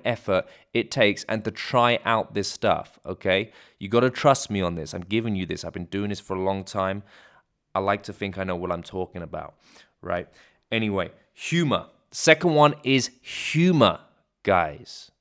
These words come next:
You get this right, you'll literally be able to laugh your way into bed with her,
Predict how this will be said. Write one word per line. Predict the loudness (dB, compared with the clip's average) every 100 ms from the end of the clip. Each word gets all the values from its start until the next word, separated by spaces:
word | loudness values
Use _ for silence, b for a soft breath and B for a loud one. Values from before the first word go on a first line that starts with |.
| _ _ _ _ _ _ _ -6
You | 4
get | 8 8 6
this | 2 4
right, | 6 8 6 0 _
you'll | 0 2
literally | 2 0 -2 -2
be | 4
able | 4
to | 4
laugh | 2 4 6 4 2 -6 _ _
your | -2 0
way | 2 4 4 2 -2 -6
into | -6 -4 -4 -6
bed | 0 0 0
with | -6 -12
her, | -12 -12